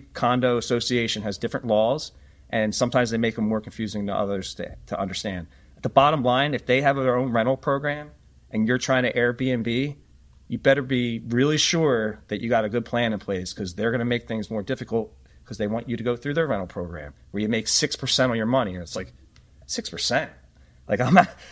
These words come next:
I'm getting twenty, twenty-five percent returns on my money, like, with my model." And they're like, "Oh, you'll never get that." And I'm like, "No, I, I will. And I have." Like, it, there's a model to it. Right. And I, the last thing I would say is,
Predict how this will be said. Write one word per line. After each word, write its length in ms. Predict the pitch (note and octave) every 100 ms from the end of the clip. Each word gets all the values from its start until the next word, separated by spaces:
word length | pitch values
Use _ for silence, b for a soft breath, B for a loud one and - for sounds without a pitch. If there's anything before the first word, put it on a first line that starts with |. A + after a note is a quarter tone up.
| B
I'm 60 | G3
getting 180 | G3+ B2
twenty, 340 | - D3+ D#3+
twenty-five 420 | E3 D#3 D#3+ D#3
percent 300 | D#3+ - D#3 C#3
returns 360 | B2+ F#3+ A3+
on 60 | A2+
my 120 | G2+
money, 320 | A2+ A#2 A2+
like, 200 | G#2+ G#2+
with 140 | A2+ B2+
my 180 | D3
model." 400 | F3+ G#2 A2 C3
And 80 | B2+
they're 80 | B2
like, 120 | A#2
"Oh, 100 | C3+
you'll 140 | D3+ E3+
never 220 | F3 D3
get 180 | A2+ -
that." 320 | D3+ C3+ G#2+
And 80 | A2
I'm 100 | A2+
like, 280 | A2+ A2 -
"No, 220 | C3 C3
I, 120 | A2+
I 140 | G#2+ A2+
will. 240 | B2 C#3+
And 100 | A2+
I 60 | G2+
have." 440 | B2+ A#2+ E2+ D#2+
Like, 160 | F2+ F#2
it, 120 | G2+
there's 160 | A2 G#2
a 60 |
model 300 | G2+ A#2 A2+ F2+
to 240 | F2 E2
it. 40 | E2+
Right. 260 | G#2 A#2 - b b b -
And 120 | C#3
I, 60 |
the 140 | C#3 C#3+
last 180 | D3 F3+
thing 100 | F3 C#3
I 20 |
would 160 | C3
say 220 | - B2+ B2
is, 180 | A#2